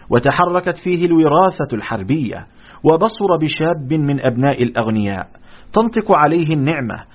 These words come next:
فتعرض لمعروفه، وأفضى إليه بهمه، وشكى ما نزل به،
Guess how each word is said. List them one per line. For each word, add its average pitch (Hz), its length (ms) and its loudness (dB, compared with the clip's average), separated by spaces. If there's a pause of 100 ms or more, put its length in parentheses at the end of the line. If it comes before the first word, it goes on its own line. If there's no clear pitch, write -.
(180)
فتعرض 196 640 2 (140)
لمعروفه، 135 640 0 (260)
وأفضى 151 480 2
إليه 151 360 2
بهمه، 131 480 -2 (380)
وشكى 185 400 2
ما 165 380 0
نزل 151 300 2
به، 131 300 0